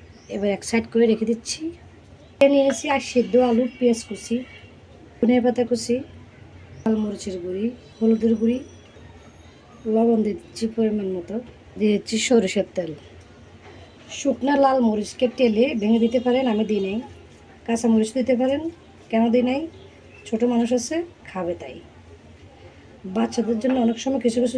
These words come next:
জিনিস নিজেরাও বাদ দিতে হয়। ভিতরের পুরোটা রেডি,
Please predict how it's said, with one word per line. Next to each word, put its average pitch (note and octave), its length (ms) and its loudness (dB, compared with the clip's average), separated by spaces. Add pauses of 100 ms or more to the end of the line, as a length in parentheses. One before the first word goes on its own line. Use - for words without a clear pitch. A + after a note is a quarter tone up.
(100)
জিনিস D4+ 260 0 (500)
নিজেরাও A3 380 2 (140)
বাদ A#3+ 200 0
দিতে E3+ 220 -6
হয়। D3+ 160 -12 (4000)
ভিতরের B3 420 4
পুরোটা A#3 440 6
রেডি, A#3+ 260 4